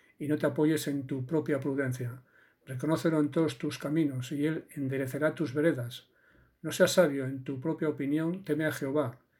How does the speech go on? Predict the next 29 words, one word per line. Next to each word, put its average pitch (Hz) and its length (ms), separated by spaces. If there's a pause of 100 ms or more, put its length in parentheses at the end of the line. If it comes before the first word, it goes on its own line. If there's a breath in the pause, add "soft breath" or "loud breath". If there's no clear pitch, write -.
(280)
y 156 300
apártate 151 840
del 131 180
mal, 131 340
porque 131 280
será 143 240
medicina 151 500
para 139 160
tu 131 140
cuerpo 123 400 (560 soft breath)
y 156 320
refrigerio 151 520
para 135 220
tus 139 140
huesos". 143 320
Pues 147 180
bien, 156 220 (720 loud breath)
dejadme 175 380
compartir 151 560
sobre 143 220
todo 175 200
dos 165 180
puntos 143 380
principales, 139 720 (140)
eh, 143 260
que 135 240
vemos 147 420
en 147 100
este 135 540